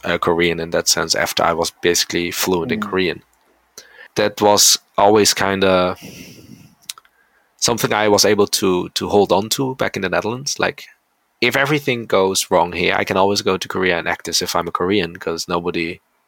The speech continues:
Speaker 1: suspects I'm not a Korean, basically. And, and to fully, like, experience that and, and figure out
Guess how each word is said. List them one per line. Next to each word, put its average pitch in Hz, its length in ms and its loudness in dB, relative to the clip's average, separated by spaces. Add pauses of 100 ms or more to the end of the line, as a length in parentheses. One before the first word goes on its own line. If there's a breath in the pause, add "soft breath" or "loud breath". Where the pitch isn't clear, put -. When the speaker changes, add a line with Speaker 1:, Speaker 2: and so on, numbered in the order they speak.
(140)
Speaker 1:
suspects - 460 -2
I'm 85 100 -2
not 80 200 0
a - 60 -12
Korean, 82 360 -6 (220)
basically. - 460 -8 (1120 loud breath)
And, 98 160 -2
and 90 140 -2
to 104 100 4
fully, 107 360 4
like, 92 480 -2 (260)
experience 104 840 0
that 101 220 0 (440 loud breath)
and, - 160 -8
and 95 140 -6
figure 92 360 2
out 92 420 0